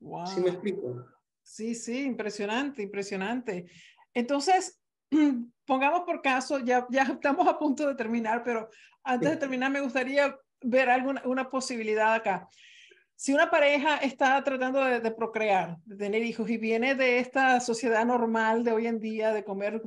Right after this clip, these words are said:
Speaker 1: procesados, de comer tanta cosa negativa para nuestro cuerpo, comidas rápidas, fritas,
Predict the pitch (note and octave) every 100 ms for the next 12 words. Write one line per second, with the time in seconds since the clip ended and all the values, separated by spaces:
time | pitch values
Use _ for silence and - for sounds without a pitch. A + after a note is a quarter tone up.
0 | - A#3+ A3+ G#3+ A#3 A3 G#3+ A3 A3 A3
1 | G#3+ G3+ G3+ G#3+ - A3+ B3 B3+ B3 B3
2 | A#3+ A3+ A#3 B3+ A#3+ A3 G3 G3+ G3+ F#3+
3 | G#3+ G#3+ A3+ G3+ F#3+ F3+ G3+ G#3 G#3+ G#3+
4 | A3 G3+ A3 G#3+ G#3 G#3 G#3 A3 G#3+ -
5 | A3 G#3+ A3 A3